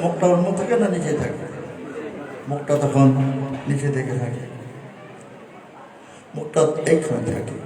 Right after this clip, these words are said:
ভগবান পঞ্চপাণ্ডবের শেষ প্রদীপকে রক্ষা করার জন্য যারা এই পথ দিয়ে যখন ভিতরে প্রবেশ করছেন, যদি কেউ যদি দরজার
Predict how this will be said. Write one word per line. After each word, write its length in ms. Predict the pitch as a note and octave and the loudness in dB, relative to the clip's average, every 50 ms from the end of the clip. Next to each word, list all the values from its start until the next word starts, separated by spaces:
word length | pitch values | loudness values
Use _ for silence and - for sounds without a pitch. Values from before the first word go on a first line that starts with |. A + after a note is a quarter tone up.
| - - - - - - - - - - F3 | -12 -12 -14 -14 -14 -14 -14 -16 -16 -4 0
ভগবান 480 | E3+ F3+ G#3 A3 C4+ C4 A#3 - - - - - - - - - - - - - - - - - - - | 2 4 6 6 6 8 8 6 4 2 -2 -4 -6 -6 -8 -8 -10 -10 -12 -14 -16 -16 -16 -18 -6 4
পঞ্চপাণ্ডবের 840 | A3 A#3 B3+ C4+ C4+ C#4+ C#4+ C4 B3+ B3 A#3+ B3 B3 A#3+ A#3+ A#3+ | 6 6 8 8 6 4 6 8 8 8 8 8 6 8 10 10
শেষ 540 | A#3+ B3 B3 A#3+ A#3+ A#3+ A#3+ A3+ - - - | 8 8 6 4 4 4 4 4 2 0 4
প্রদীপকে 720 | A3+ A3+ B3 C4 - A3+ - A3 G#3+ G#3 G3+ G3+ G3 - - - - - - - - - - - - - - - - - - | 4 6 6 6 4 2 2 4 6 6 8 6 4 0 -4 -4 -6 -6 -6 -6 -8 -10 -12 -12 -12 -12 -12 -12 -12 -8 2
রক্ষা 340 | - A3+ B3 A#3+ - - G#3+ | 4 6 6 6 6 4 4
করার 300 | G#3 G3+ F#3 F3 E3 D#3 | 4 4 4 4 4 4
জন্য 400 | - D3+ - D3+ F#3 A#3+ C4+ B3+ - - - - - - - - - - - - - - - - - - - - - - - - - - - - - - - D3 A#2+ | 4 2 0 4 6 6 6 6 2 0 -4 -6 -6 -8 -8 -8 -10 -10 -12 -14 -14 -14 -14 -14 -14 -14 -16 -16 -18 -18 -18 -18 -18 -18 -18 -18 -18 -10 -6 -4 4
যারা 220 | B2 C#3 C3+ C3+ C3+ | 6 8 10 10 12
এই 200 | C3+ C3+ C3+ C3 C3+ C3+ C3+ | 12 12 10 10 8 4 2
পথ 100 | C3+ C3+ | 2 2
দিয়ে 360 | C3+ - C3+ C3+ C3 B2 B2 C3 C3 - B2 C3 C3 C3 - - - - - - - - - - - - | 2 2 2 2 2 2 2 -2 -2 -4 -6 -8 -10 -10 -10 -12 -12 -14 -14 -14 -14 -16 -16 -16 -12 -6
যখন 200 | C3 A#2+ A#2+ A#2+ | -4 -2 -2 -2
ভিতরে 400 | A#2 - - - - - C3+ C3 | -2 0 -2 -2 2 2 2 2
প্রবেশ 400 | B2+ - - C3+ - C3+ D#3 D3+ - - - | 4 4 4 6 6 6 6 4 2 2 2
করছেন, 380 | F3 E3+ - - E3+ E2+ E2 D#2+ - - - - - - - - - - - - - | 2 2 2 0 -2 -2 -2 -4 -4 -6 -8 -10 -12 -12 -12 -14 -14 -16 -16 -6 -2
যদি 180 | D#3 D#3+ E3 E3 D#3+ - | -2 0 0 0 0 0
কেউ 180 | F3+ F#3 F#3+ | 4 4 6
যদি 240 | F#3+ G3+ G3+ G3 G3 | 8 8 8 8 6
দরজার 520 | F#3 D#3+ D#3+ D#3 D3+ D#3+ D#3+ F3 F3 E3 | 8 8 8 10 12 10 10 10 6 4